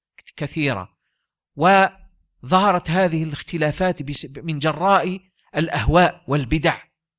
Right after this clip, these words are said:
من أنج-، من جراء الأهواء المختلفة والبدع الردية، ظهرت هذه الخلافات في العقائد وفي السلوك وفي العبادات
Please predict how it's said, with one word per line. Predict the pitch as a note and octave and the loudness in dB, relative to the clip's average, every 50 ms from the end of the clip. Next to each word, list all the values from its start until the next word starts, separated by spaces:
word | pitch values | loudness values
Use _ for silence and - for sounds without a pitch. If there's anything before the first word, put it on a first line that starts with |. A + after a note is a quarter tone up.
| _ _ _ _ _ - | _ _ _ _ _ -10
من | D3 - | -10 -10
أنج-، | - C#3+ C3 C#3+ C#3+ C3+ | -8 -8 -8 -8 -8 -8
من | C#3+ C#3+ | -8 -6
جراء | C3+ C#3+ C#3 C#3 F#3+ C#3+ | -6 -4 -4 -4 -6 -6
الأهواء | C#3 - - B2 A#2 C3+ D#3+ F3+ D3+ C#3+ | -6 -6 -6 -4 0 2 2 2 2 0
المختلفة | D3+ D3 C#3+ - - - - G3 G3+ F#3 - - D#3 A2+ - _ _ _ _ _ _ - | -4 -6 -8 -8 -4 -2 0 0 0 0 -2 -2 -4 -4 -6 _ _ _ _ _ _ -2
والبدع | C#3+ D3 D3 C3+ B2+ - - E3+ E3+ D3 D#3+ | -2 0 0 0 0 0 2 2 2 2 2
الردية، | D#3+ - D#3 D3+ D3 D#3 F#3 F#3 E3+ C#3+ C3+ A#2 - _ _ _ _ _ _ _ _ _ _ _ _ _ _ _ _ _ _ _ _ _ _ _ _ _ _ _ _ _ _ _ _ _ _ _ _ _ _ _ _ _ _ _ _ _ _ _ _ _ | 0 0 -2 -2 -2 -2 -4 -4 -4 -6 -6 -6 -10 _ _ _ _ _ _ _ _ _ _ _ _ _ _ _ _ _ _ _ _ _ _ _ _ _ _ _ _ _ _ _ _ _ _ _ _ _ _ _ _ _ _ _ _ _ _ _ _ _
ظهرت | C3 D3 E3+ E3+ E3 C#3+ C#3 - - | -2 -2 0 0 -2 -4 -4 -6 -6
هذه | B2+ C#3+ D3+ D3 C3 C3 C3+ | -6 -4 -4 -4 -4 -6 -8
الخلافات | A#2+ - - C3+ B2 A#2 A2 - C#3+ B2+ A2+ - | -10 -10 -10 -8 -6 -6 -6 -6 -8 -8 -8 -8
في | - G#3+ | -8 -8
العقائد | G3 - C#3+ - - D3+ D3 C#3+ F2 A2+ C3+ | -8 -10 -12 -10 -6 -6 -6 -6 -8 -10 -10
وفي | D3+ D3+ - | -8 -6 -2
السلوك | E3 - - - C#3 C#3 D3 C3 - - | 0 0 0 0 -2 -4 -4 -6 -6 -6
وفي | D#3+ D#3 - F#3+ | -6 -6 -4 -4
العبادات | D3+ C#3 C#3+ B2+ B2+ A#2+ A2+ A2+ B2 G#2 - _ | -4 -4 -4 -4 -4 -6 -6 -8 -12 -14 -16 _